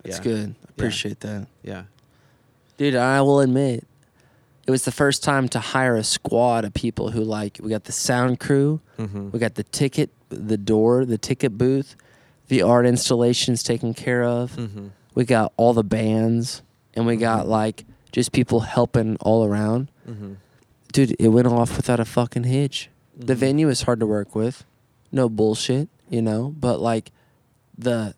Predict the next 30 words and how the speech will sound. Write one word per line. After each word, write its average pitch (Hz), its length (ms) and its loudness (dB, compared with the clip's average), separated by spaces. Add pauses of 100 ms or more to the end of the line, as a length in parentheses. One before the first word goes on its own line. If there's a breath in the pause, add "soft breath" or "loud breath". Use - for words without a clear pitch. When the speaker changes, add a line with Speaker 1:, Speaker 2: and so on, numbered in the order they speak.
Speaker 1:
the 110 400 -4
experience 120 520 -4
itself, 127 520 -4 (120)
all 117 100 -2
we 135 100 0
got 135 160 -2
was, - 180 -6
like, 117 200 -8
love. 117 400 -4 (300)
Speaker 2:
Yeah. 95 240 -8 (920)
Yeah. 101 260 -8 (260)
I 123 80 2
agree. 131 400 -4 (120)
Yeah. 117 260 -6 (1800 soft breath)
That, 143 240 -8
you're 160 180 -2
gonna 135 180 -2
have 101 200 -8
that 98 160 -8
with 104 160 -10
every 104 260 -8
venue, 98 480 -12 (480)
you 101 120 -10
know? 98 200 -14 (280)
Speaker 1:
It's - 120 -10
always 123 220 0
gonna 113 160 -4
be 101 140 -4
a 82 40 -8
thing. 101 400 -14